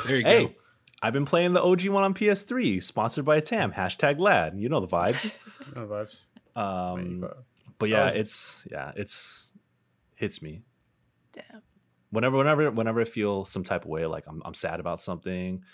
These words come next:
Speaker 2: whatever, I, I pop into Nier Replicant, I'm like, this is, it, it feels like I'm letting a,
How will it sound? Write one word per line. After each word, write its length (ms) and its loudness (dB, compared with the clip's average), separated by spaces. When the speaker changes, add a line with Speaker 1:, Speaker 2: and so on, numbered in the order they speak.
Speaker 2:
whatever, 400 -2
I, 100 -6
I 80 -6
pop 320 -4
into 340 -4
Nier 160 -6
Replicant, 380 -6
I'm 120 -8
like, 280 -8
this 220 -6
is, 80 -8
it, 140 -2
it 120 -4
feels 260 2
like 180 2
I'm 140 -4
letting 300 2
a, 40 0